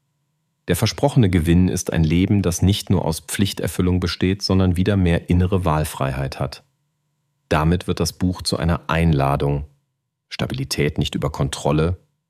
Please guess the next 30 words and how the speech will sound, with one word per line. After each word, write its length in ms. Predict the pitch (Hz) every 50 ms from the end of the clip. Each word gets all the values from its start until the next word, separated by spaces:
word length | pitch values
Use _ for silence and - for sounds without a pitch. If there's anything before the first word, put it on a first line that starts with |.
| _ _
sondern 300 | - 82 82 80 82 -
über 180 | - 82 85
Verbindung 720 | 78 - - 85 71 - 82 82 87 87 90 90 92 92
zu 160 | - - - 85
sich 220 | 82 95 95 -
selbst 480 | - - - 135 135 - - - - -
aufzubauen. 720 | 67 65 - - - - 69 65 65 65 65 64 69 71 - _ _ _ _ _ _ _
Zusammenfassend. 960 | - - - - 95 85 78 69 65 - - 62 62 - - 64 - - - _ _ _ _ _ _ _ _ _ _ _ _ _ _ _ _ _ _ _ _
Dieses 280 | - 98 110 120 110 -
Buch 300 | - 101 110 120 - -
eignet 340 | - 82 87 - 95 85 -
sich 180 | 90 85 -
für 80 | - 95
Menschen, 400 | 85 82 82 90 90 - 107 90
die 100 | 90 82
viel 260 | - - - 120 113
Verantwortung 680 | - - - - 101 110 - - 82 82 - 90 82
tragen, 480 | - - - 82 82 85 90 90 82 80
häufig 400 | 90 92 92 - 92 82 - -
erschöpft 440 | 80 - - 104 - - - - -
sind 280 | - 92 92 92 -
und 180 | - 87 78 -
dennoch 280 | 82 82 87 82 -
schwer 300 | - - - 82 80 80
zur 180 | - - 95 85
Ruhe 260 | 85 101 113 98 78
kommen. 380 | - - 78 71 71 71 69 - _ _ _ _ _ _ _ _ _ _ _ _ _ _ -
Etwa 180 | - - 78
Berufstätige, 920 | 67 - 76 76 98 104 - - - - 76 67 67 71 67 - 73 - - -
Eltern, 540 | - 82 85 82 - 82 78 76 78 82